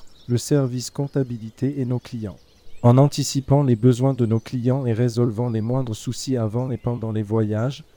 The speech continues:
ce département assure une expérience client sans faille. Et n'oublions pas notre service transport, responsable des trajets aériens et ferroviaires,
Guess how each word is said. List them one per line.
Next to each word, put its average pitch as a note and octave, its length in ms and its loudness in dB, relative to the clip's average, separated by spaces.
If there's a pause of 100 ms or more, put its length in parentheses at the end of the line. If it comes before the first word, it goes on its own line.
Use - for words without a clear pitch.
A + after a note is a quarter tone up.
ce - 100 -4
département C3 720 2
assure C#3+ 320 0
une A#2 140 -2
expérience B2 600 -2
client C3+ 360 -4
sans A#2+ 200 -6
faille. F2+ 300 -10 (560)
Et C3 140 8
n'oublions C#3+ 440 6
pas D3+ 200 4
notre C#3 260 2
service A#2+ 480 0
transport, A#2 640 0 (220)
responsable B2 800 0
des G#2+ 160 -2
trajets A#2+ 500 -2
aériens B2 400 2
et A2 80 -2
ferroviaires, A2 720 0